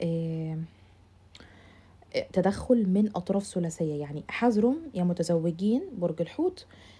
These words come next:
من إن يعني حد يتدخل كده بينك وبين الشريكة، ممكن يعمل شوية دربكة بسيطة في العلاقة بينك وبين الش-، الزوجة.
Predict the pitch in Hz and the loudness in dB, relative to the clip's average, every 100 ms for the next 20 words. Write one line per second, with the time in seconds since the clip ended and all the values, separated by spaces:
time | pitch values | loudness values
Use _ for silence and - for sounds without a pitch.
0 | - 208 262 311 - 190 190 180 180 175 | -2 4 4 4 0 2 4 4 2 2
1 | 170 - 190 170 - 240 208 185 170 214 | -2 -4 -4 -4 -4 -2 2 2 0 -4
2 | 196 180 214 240 - 208 208 190 175 190 | -4 -2 -2 -2 0 2 2 2 2 2
3 | 202 - 226 - 208 214 190 185 202 208 | 2 2 2 4 2 2 0 0 2 2
4 | 202 180 190 202 202 - 156 185 196 170 | 0 -2 2 2 2 -2 -2 -2 -4 -4
5 | 160 - 202 185 165 151 165 226 - 233 | -4 -2 -2 -2 -4 -4 -4 -2 0 -2
6 | - - - - 175 240 240 - 170 202 | -4 -20 -18 0 4 6 4 0 2 4
7 | 233 214 208 - 147 170 160 147 143 | 4 2 -4 -4 -2 -2 -2 -4 -6